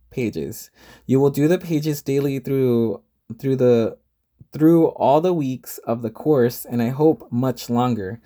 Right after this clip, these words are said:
I have been doing them for a decade now, and I have students who have worked with them nearly that long and who would no more abandon them than breathing.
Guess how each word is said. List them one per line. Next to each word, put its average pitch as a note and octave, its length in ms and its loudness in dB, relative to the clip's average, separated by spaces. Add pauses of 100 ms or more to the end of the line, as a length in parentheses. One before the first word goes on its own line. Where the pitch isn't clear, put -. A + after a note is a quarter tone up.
(380)
I B2 100 -2
have C#3 140 2
been C#3+ 160 0
doing D#3+ 300 2
them F3 220 2
for D3+ 200 0
a B2 80 2
decade D3+ 380 -2
now, D3+ 240 0
and B2+ 280 -4
I B2 100 -2
have C3 280 -2
students D3+ 640 -4
who C#3 260 -6
have B2 380 -2
worked C3+ 440 0
with C3+ 220 -4
them B2+ 340 -2
nearly C3+ 380 -2
that A#2+ 300 -2
long B2 340 0
and B2 240 -6
who B2+ 160 -4
would A#2 500 0
no B2+ 240 2
more D3 320 0
abandon B2+ 580 0
them A#2+ 320 0
than A2+ 440 -2
breathing. A2+ 680 -4